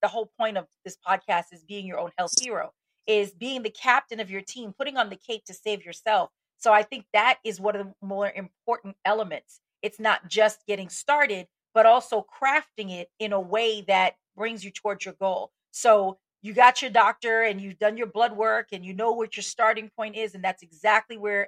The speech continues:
everybody should be. And then from there, recognizing that you can't do this alone, you are going to need to see some specialists. So a health coach,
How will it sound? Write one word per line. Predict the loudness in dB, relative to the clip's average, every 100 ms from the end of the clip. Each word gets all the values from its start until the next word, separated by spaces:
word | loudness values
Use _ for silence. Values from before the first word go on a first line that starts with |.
| -2
everybody | -2 -2 -4 -6
should | -10 -10 -12
be. | -14 -18 -20 _ _ _ _ 0
And | 2
then | 0 -2 -2
from | -2 -2
there, | 0 2 2 0 -2 _ _
recognizing | 2 4 4 -6 0 0 0 -6 -4
that | -2 -2 _ _
you | -20 -18
can't | -8 -6 -6
do | -10 -10
this | -10 -10 -10
alone, | 0 2 2 -4
you | -10 0
are | 2 2
going | -4 -6
to |
need | -12 -18 -20
to | -20
see | -20
some | -20 _
specialists. | -12 -8 -8 -8 _ -20 _ _ _ -12
So | -2 -2 -2 -6 -2
a | 0
health | 2 2 0 -10
coach, | -10 -8 -10